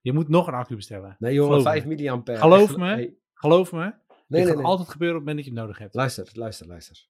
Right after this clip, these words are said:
Speaker 2: luister. Ik heb met, eh, de persoon waar ik hem van heb gekocht, weet je wel, die heeft verstand van die dingen. Hij zegt, "Channel, pak één vijf
Speaker 1: Koop nou
Speaker 2: milliampère."
Speaker 1: gewoon twee accu's.
Speaker 2: Hij zegt, "Pak één vijf milliampère accu." Hij zegt, Luister, met de hoeveelheid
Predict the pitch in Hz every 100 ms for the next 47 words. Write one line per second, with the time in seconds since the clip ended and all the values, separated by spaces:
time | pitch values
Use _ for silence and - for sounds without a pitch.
0 | _ 85 73 _ _ _ _ _ _ _
1 | _ - 156 151 135 - - 110 98 95
2 | 113 165 175 214 190 113 107 98 113 104
3 | _ - 117 - 120 135 143 113 104 98
4 | 101 - 98 120 135 - 127 123 123 101
5 | 104 107 151 160 170 _ _ _ - _
6 | _ _ _ - 170 - 160 160 143 139
7 | 131 160 175 156 165 147 160 160 156 156
8 | 147 151 123 117 - 123 127 127 - _
9 | _ 165 170 - _ 151 180 190 - 175
10 | 160 156 156 151 139 127 135 131 - -
11 | 123 120 110 113 117 117 139 131 - -
12 | 120 117 117 107 123 151 123 101 -